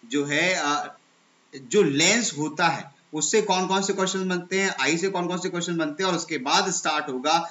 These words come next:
एमसीक्यू का session, जिसमें जितने भी एमसीक्यू अभी तक पूछे गए हैं पिछले सालों में, सारे एमसीक्यू हम discuss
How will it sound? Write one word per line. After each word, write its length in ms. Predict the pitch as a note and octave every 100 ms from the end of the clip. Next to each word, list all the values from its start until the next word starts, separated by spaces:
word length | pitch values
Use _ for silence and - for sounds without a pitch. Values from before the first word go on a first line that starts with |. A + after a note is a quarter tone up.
| - -
एमसीक्यू 840 | E3+ G3 F#3+ - A3 G#3+ - E3+ C#3+
का 160 | D#3+
session, 480 | E3 C#3+ A#2 E3 E3
जिसमें 440 | C#3 - D#3+ E3 E3 - - -
जितने 360 | F3 G3+ A#3+
भी 120 | B3+
एमसीक्यू 480 | C4 A#3 - A#3 A3+
अभी 100 | G3
तक 240 | G3+ G#3+ -
पूछे 300 | F3 E3+ F#3
गए 100 | F3
हैं 140 | F3
पिछले 220 | F3 E3
सालों 220 | E3+ E3 E3+
में, 80 |
सारे 280 | F3 D#3+ D#3
एमसीक्यू 380 | D3+ C#3+ C#3 D3
हम 120 | C#3
discuss 400 | B2 - G3+ A#3